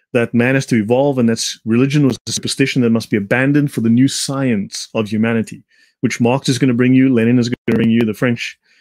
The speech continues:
Revolution, and we're gonna see the atrocities, the barbarity that they descended into. It's far worse than people realize. So now this idea that it's all superstition overlooks very important distinctions. The occult is distinct from a religion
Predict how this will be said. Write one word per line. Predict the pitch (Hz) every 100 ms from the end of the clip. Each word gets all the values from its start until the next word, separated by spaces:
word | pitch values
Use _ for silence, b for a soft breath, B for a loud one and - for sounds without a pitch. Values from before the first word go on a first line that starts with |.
| _ -
Revolution, | 120 117 131 143
and | 131
we're | 131
gonna | 143
see | -
the | 185
atrocities, | 170 - 147 - 143 107 104
the |
barbarity | 113 104 98 113 135 131 101 -
that | - 107
they | 117
descended | 113 - 117 110
into. | 113 113
It's | 101 131
far | - - 160
worse | 160 117 117
than | - 110
people | 127 117 113
realize. | 104 120 113 104 101 _ _ _ _ _ _ _ _ _ -
So | 151 123 -
now | 131
this | 123 180 -
idea | 349 135 143
that | 123
it's | 117
all | 139 143
superstition | - 139 123 - 127 123 107 _
overlooks | 143 151 147 - _
very | 107 113
important | 151 - 131 127
distinctions. | 113 - 123 - 98 - _ _ _ _ _ _ _
The | 127
occult | 127 165 180 -
is | 127
distinct | 120 117 - 147 -
from | 127 127
a |
religion | 117 107 98 110